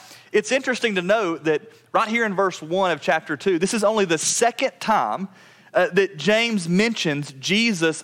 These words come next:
by name in this letter. Now, Jesus is written all over this letter. The teachings of Jesus are so clear. But Jesus by name is only mentioned here for the second time.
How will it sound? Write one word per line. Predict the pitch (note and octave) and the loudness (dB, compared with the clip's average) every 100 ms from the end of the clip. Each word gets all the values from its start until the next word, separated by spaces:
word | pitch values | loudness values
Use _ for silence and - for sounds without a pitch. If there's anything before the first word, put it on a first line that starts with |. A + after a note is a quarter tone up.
| - | -4
by | D3+ D#3 | 0 0
name | D3+ D#3 F#3 D3+ G#2 G2+ | 0 0 0 0 -4 -8
in | G#2+ B2+ | -6 -4
this | B2 - | -4 0
letter. | D3 B2 - - _ _ _ _ _ _ _ _ | 0 0 -6 -20 _ _ _ _ _ _ _ _
Now, | G3 | 0
Jesus | D#3+ D3+ A#3 G#3 E3+ D#3 | 0 0 0 2 0 0
is | C3 | 0
written | C#3+ F3+ C3+ A#2+ | 0 0 0 -4
all | C#3 F3 E3 | 0 2 2
over | D#3+ D3 | 0 0
this | A2+ G#2+ | -4 -2
letter. | A#2 G#2+ | -2 0
The | A2+ | -2
teachings | C3+ - A#3 A3 G#3 D#3+ | -6 -2 -2 -2 -4 -4
of | C3+ | -6
Jesus | A2+ A#2 A2 G2+ - | -4 -6 -4 -8 -8
are | B2+ | -8
so | - F3+ E3 | -2 -2 -2
clear. | - D#3+ C3+ F2 - _ - _ _ _ _ _ - | -2 -2 -2 -8 -18 _ -20 _ _ _ _ _ -2
But | G3+ | -2
Jesus | D3 D#3 C#4 C#4+ A3+ G#3 | 0 0 2 2 0 0
by | D3+ F#3 F#3 | 0 2 2
name | F#3 F#3+ C#4 A#3+ D3+ D3+ E3 | 0 2 2 0 -2 -4 -2
is | F#3+ - | -2 0
only | F#3+ A#3 A#3+ | 0 0 -2
mentioned | G#3 F#3 F#3 - F3 | 0 0 -2 -4 -6
here | C#3+ G3+ E3+ C#3+ | -4 -2 0 0
for | - C#3+ | -2 -2
the | C#3+ | -2
second | - D#3 - A#2+ - | 0 -2 -4 -12 -6
time. | B3 E3+ A2 | -6 -6 -10